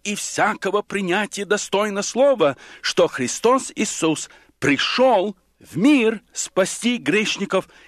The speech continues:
из которых я первый». Для кого эта благая весть? Кому она принадлежит? Дух Святой даёт ответ на этот вопрос из всех вопросов. Христос Иисус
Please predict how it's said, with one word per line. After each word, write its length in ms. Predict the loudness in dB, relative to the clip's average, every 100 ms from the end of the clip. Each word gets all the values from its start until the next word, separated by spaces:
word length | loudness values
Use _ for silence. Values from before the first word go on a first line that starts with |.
| -4
из 200 | -2 -2
которых 440 | -4 0 0 0 -6 -16
я 480 | -4 0 0 -2 -8 _ _ _
первый». 500 | 0 0 -2 -8 -12 _ _ _ _ _ _ _ _ -20 _ _
Для 140 | -4 -2
кого 260 | 0 0
эта 180 | 0 -2
благая 380 | -4 -2 0 0
весть? 420 | -2 -6 -8 -14 _ -20 -8
Кому 400 | -2 2 2 2 -2
она 220 | -2 -2
принадлежит? 800 | -4 -4 -4 -2 -4 -6 -10 -20 _ _
Дух 220 | -4 -4
Святой 360 | -4 -4 0 0
даёт 380 | 0 0 -2 -4
ответ 400 | -8 -4 -4 -4
на 60 | -4
этот 280 | -4 -4
вопрос 420 | -6 -2 -2 -2 -8 -20 -20 -6
из 220 | -4 -4
всех 480 | -8 -4 -4 -4 -4
вопросов. 680 | -2 0 -2 -2 -8 -10 -20 _ _ _ _ _
Христос 540 | -6 -4 0 0 0 -2
Иисус 560 | -6 -2 -2 -2 -6